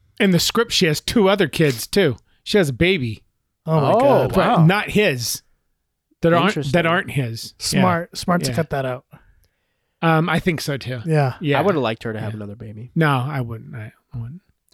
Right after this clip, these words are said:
Speaker 2: Why would you have another kid when the, when
Speaker 1: There's
Speaker 2: Randy isn't
Speaker 1: two
Speaker 2: even in the fucking movie?
Speaker 1: Yeah, there's two other
Speaker 3: <laughs>
Speaker 1: kids
Speaker 3: Yeah.
Speaker 1: and the, the, the baby's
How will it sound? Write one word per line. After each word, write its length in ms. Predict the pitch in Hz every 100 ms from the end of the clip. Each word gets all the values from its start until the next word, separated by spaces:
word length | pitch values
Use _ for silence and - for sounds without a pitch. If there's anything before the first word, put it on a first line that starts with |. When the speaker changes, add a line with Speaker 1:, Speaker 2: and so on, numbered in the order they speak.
| _ _ _ _ _ _ _ _ _
Speaker 2:
Why 260 | - 190 214
would 200 | 240 202
you 60 | 220
have 220 | 202 220
another 320 | 208 214 214
kid 320 | 214 - 233 196
when 280 | 196 190
the, 340 | 180 180 170 180
when 200 | 185 170
Speaker 1:
There's 200 | 160 185
Speaker 2:
Randy 340 | 226 247 214 208
isn't 200 | 190 226
Speaker 1:
two 60 |
Speaker 2:
even 220 | 214 208 196
in 120 | 196
the 100 | 185
fucking 340 | 208 185 208
movie? 600 | 208 262 240 202 151 151 - _
Speaker 1:
Yeah, 280 | 170 160 151
there's 320 | 131 180 160 -
two 380 | - - 277 311
other 240 | 277 240 220
Speaker 3:
<laughs> 40 |
Speaker 1:
kids 440 | - 220 214 170 -
Speaker 3:
Yeah. 200 | 135 196
Speaker 1:
and 140 | 185
the, 280 | 190 196 190 135
the, 260 | 190 185 185 131
the 120 | 180
baby's 800 | 139 202 269 262 214 180 147